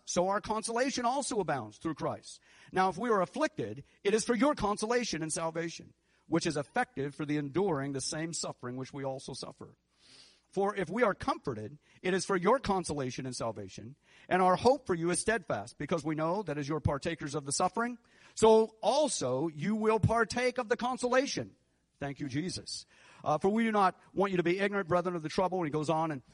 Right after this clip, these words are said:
tells them of some distress he had when he was ministering in Asia. Verse nine, "Yes, we had the sentence of death in ourselves, that we should not trust in ourselves." I'll tell you what, Susan and I come here to you this morning, and we've been installed in this place as pastors, and we're humbled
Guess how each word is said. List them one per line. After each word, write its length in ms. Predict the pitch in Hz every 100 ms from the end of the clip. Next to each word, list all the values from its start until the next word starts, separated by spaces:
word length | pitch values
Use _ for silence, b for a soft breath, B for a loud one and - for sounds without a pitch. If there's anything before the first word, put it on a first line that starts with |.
| -
tells 220 | 175 165
them 240 | 160 135 -
of 140 | 143
some 180 | - 139
distress 400 | 131 - 170 160
he 120 | 165
had 260 | 151 165 160
when 100 | 143
he 40 |
was 100 | 135
ministering 400 | 151 170 - 151
in 60 | 139
Asia. 440 | 156 170 170 165 B B
Verse 280 | - 165 156
nine, 480 | 151 160 165 175 175 B -
"Yes, 260 | 175 170
we 80 | 175
had 120 | 180
the 80 | 156
sentence 380 | 147 190 180 151
of 180 | 156 127
death 260 | 160 175 196
in 60 |
ourselves, 460 | 190 185 190 190 170
that 120 | 160
we 80 | 175
should 180 | 185 165
not 200 | 175 -
trust 400 | - 190 214 226
in 80 |
ourselves." 680 | 214 220 220 214 233 - - _ _ _ b b b b
I'll 80 | 170
tell 120 | 220
you 80 | 175
what, 160 | 202
Susan 300 | - 220 196
and 80 | 180
I 60 | 170
come 240 | 202 202
here 300 | 180 175 151 b b -
to 100 | 208
you 80 | 175
this 220 | 143 170
morning, 340 | 175 196 131 - _ b b
and 100 | 151
we've 120 | 165
been 100 | 165
installed 400 | 156 - 185 190
in 80 | 170
this 140 | 147
place 320 | - 170 175 147
as 100 | 135
pastors, 560 | 160 190 - 113 101
and 80 | 147
we're 160 | 165 151
humbled 600 | - 214 240 165 113